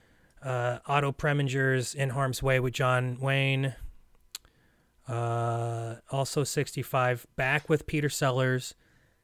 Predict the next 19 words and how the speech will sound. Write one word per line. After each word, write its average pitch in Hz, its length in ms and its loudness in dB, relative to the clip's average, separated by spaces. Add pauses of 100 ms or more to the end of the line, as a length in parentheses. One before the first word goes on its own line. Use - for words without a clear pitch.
(120)
and 143 340 2
Peter 135 300 0
O'Toole 131 840 2
in 127 300 0
What's 123 240 -2
New 147 140 2
Pussycat. 135 720 0
That's 127 200 -2
one 139 140 0
I 120 100 -2
didn't 135 380 2
get 131 180 0
to. 135 100 -4
I 123 80 2
was 113 100 -4
gonna 131 200 -4
watch 113 300 -8
it, 113 120 -12
but, 107 180 -10